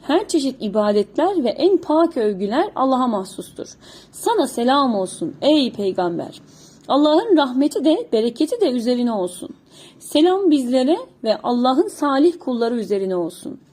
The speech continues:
Allah'tan başka hiçbir ilah olmadığına şahitlik ederim. Muhammed, Muhammed'in de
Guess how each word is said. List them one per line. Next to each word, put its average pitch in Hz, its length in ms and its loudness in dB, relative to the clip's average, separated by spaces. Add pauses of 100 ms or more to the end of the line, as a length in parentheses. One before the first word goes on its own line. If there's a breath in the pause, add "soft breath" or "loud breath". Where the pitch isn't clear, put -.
(340 loud breath)
Allah'tan 339 580 2
başka 240 320 0
hiçbir 320 400 0
ilah 269 440 -2
olmadığına 262 680 2
şahitlik 220 640 -4
ederim. 180 360 -6 (680 loud breath)
Muhammed, 330 500 4 (340)
Muhammed'in 285 680 2
de 262 240 2